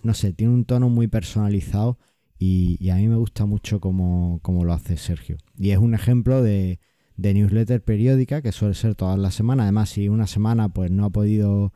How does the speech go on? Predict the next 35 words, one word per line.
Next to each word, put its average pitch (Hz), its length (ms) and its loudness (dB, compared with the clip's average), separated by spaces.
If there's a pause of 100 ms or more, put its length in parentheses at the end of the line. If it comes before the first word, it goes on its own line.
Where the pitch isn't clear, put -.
(460)
Eh, 98 840 0
crearla 110 400 2
bien, 127 260 2
pues 104 240 0
te - 80 -6
dice, 101 260 -2
"Oye, 117 220 0
pues 101 160 -2
no 107 120 2
he 120 40 2
tenido 123 300 2
mucho 113 260 -2
tiempo 120 240 -2
esta 113 180 -4
semana 147 520 0
y 139 40 -2
tal, 151 220 -2
pero 104 260 -4
mira, 104 240 -2
aquí 95 200 -4
tienes 110 360 -2
esto 110 360 -4
que, 98 280 -4
que 92 120 -6
he - 20 -2
encontrado". 85 460 -4
A 92 60 -4
mí 113 100 2
me 131 80 2
gusta 123 240 -2
mucho 98 260 -6
la 85 100 -6
newsletter 85 460 -6
de 78 80 -8
Sergio. - 340 -14